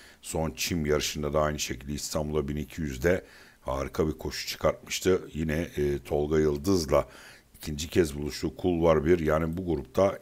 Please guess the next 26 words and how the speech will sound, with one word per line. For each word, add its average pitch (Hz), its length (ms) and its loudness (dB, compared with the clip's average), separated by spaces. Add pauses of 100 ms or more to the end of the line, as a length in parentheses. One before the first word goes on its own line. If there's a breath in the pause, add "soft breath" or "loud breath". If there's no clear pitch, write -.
en 95 160 0
seri 85 280 -2
safkan 85 400 -2
olarak 87 280 0
onu 95 160 -2
gördüm. 92 320 2
Tabii 104 280 2 (440 loud breath)
Kara 101 240 6
Nezir, 101 580 4
yani 82 340 2
beş 87 280 2
nolu 85 180 -2
safkanımız 85 760 0
olsun, 82 420 -2
sekiz, 80 580 -4
yani 80 220 -2
buna 82 160 -2
eşlik 80 340 -2
edeceklerdir 80 600 0
ama 110 280 -2 (440 loud breath)
ben 98 160 -4
birden, 113 540 6 (180)
e, 85 40 2 (500)
yani 95 340 0
liderliği 95 560 6
alacağını 90 640 4